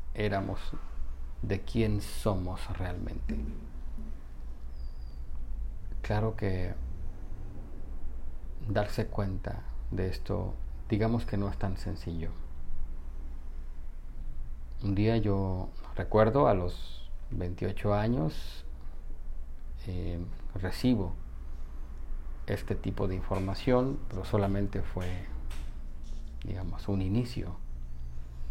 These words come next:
Hoy, después de dieciocho años, actualmente tengo cuarenta y seis años de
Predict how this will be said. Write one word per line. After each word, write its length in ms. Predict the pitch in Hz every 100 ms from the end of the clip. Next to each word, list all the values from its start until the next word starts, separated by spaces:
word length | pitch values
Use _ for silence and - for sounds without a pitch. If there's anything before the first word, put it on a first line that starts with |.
| - - - - - - -
Hoy, 280 | 107 139 143
después 440 | 120 104 - 120 110
de 120 | 120
dieciocho 600 | 107 101 - 110 - 110
años, 280 | 107 139 -
actualmente 480 | 98 101 92 92 98
tengo 300 | 92 92 98
cuarenta 400 | 98 92 90 95
y 80 |
seis 280 | - 92 -
años 420 | 92 90 95 - - - - - - - - - - - - - - - - - - - - -
de 560 | - 92 90 90 90 -